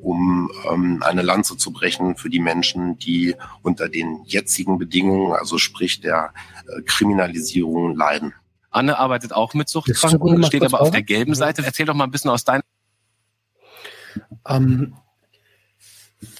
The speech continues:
Speaker 3: an der Stelle, ich, also das mit der schweren Kindheit und wie das betont wurde auch von der Dame, hat mich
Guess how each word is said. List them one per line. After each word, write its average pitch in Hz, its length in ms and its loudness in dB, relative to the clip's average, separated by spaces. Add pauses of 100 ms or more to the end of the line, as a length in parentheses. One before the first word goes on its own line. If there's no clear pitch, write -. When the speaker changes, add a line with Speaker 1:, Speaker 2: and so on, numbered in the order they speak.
Speaker 3:
an 135 160 -4
der 147 160 0
Stelle, 180 680 2
ich, - 260 -6
also 143 260 -2 (420)
das 143 160 -4
mit 151 120 -4
der 156 100 4
schweren 175 520 2
Kindheit 185 420 2
und 143 160 -4
wie 156 640 0
das 147 200 -4
betont 180 640 2
wurde 185 360 2
auch 160 260 -4
von 151 720 0
der 143 100 2
Dame, 151 420 -2
hat 147 160 -8
mich - 260 -8